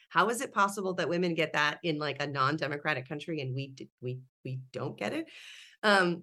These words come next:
I think since the fall of the wall, since eighty-nine and ninety, there's been a regression in women's rights. I mean, Dobbs' decision in the United States is probably one of the best examples of that. But I do think, and here's my optimism, because I am a very optimistic person. I also,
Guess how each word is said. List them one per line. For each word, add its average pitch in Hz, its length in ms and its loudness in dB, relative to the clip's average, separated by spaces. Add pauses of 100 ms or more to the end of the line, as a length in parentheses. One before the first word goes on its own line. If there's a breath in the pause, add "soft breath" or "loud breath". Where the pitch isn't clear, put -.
(160)
I 214 100 4
think 311 300 0 (100)
since 233 280 -4
the - 100 -6
fall 196 420 2
of 190 140 -8
the 185 100 -6
wall, 165 560 2
since 202 420 -6
eighty-nine 185 480 2
and 175 120 2
ninety, 156 300 2
there's 156 240 0
been 151 120 0
a 156 80 0
regression 160 800 -2
in 220 120 -6
women's 247 320 -6
rights. - 440 -6
I - 20 -6
mean, 156 280 0 (200)
Dobbs' 151 460 0
decision 180 500 -4
in 170 100 0
the 165 100 0
United 156 340 -4
States 196 340 -4
is 160 200 -8 (380 soft breath)
probably 156 380 0
one 151 200 -2
of 147 100 -6
the 151 80 -6
best 151 400 -4
examples 151 580 -4
of - 120 -6
that. 294 280 -2 (760 loud breath)
But 233 120 4
I 226 100 4
do 240 360 2
think, 165 440 0
and 185 120 4
here's 185 320 4
my 160 260 -2
optimism, 143 720 -4
because 170 340 -2
I 165 200 6
am 180 360 2
a 170 160 -6
very 165 220 2
optimistic 156 640 -2
person. 220 640 -4
I 165 160 2
also, 165 320 -2